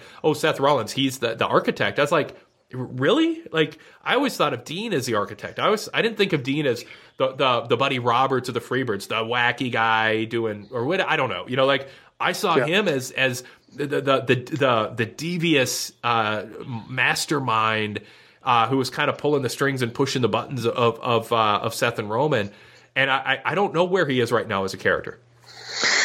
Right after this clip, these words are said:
Speaker 2: Yeah, no, you're right. And, uh, you know, if you go back and watch, like, early Shield stuff, like, he definitely is the focus of, of the really early part of the Shield in those, you know, those promos where they're backstage and they're kinda all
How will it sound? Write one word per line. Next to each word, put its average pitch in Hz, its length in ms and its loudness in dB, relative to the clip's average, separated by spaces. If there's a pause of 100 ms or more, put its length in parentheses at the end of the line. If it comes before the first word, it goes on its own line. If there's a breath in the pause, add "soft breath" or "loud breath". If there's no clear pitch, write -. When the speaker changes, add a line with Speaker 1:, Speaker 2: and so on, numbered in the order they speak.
(180 loud breath)
Speaker 2:
Yeah, 180 240 0
no, 156 120 2
you're 127 180 0
right. 143 300 2
And, 113 280 0
uh, 120 340 2 (180)
you 180 120 0
know, 139 60 2
if 131 80 -2
you 135 80 -2
go 165 80 2
back 175 220 -2
and 127 100 -2
watch, 135 240 0
like, 123 140 -2
early 143 280 0
Shield 156 380 -2
stuff, 113 300 -2
like, 117 160 0
he 175 200 0 (120)
definitely 151 460 2
is 135 240 2 (100)
the - 80 -2
focus - 760 -2 (140)
of, 117 420 0
of 113 240 -2
the 123 80 -4
really 147 460 0
early 139 280 2
part 135 200 0
of 123 80 -8
the 117 80 -8
Shield 139 340 0
in 123 100 2
those, 120 300 2 (300 loud breath)
you 143 80 0
know, 123 80 2
those 120 160 0
promos 131 600 0
where 123 140 0
they're 120 140 2
backstage 123 520 0
and 113 80 -6
they're 113 140 0
kinda 120 220 0
all 117 380 0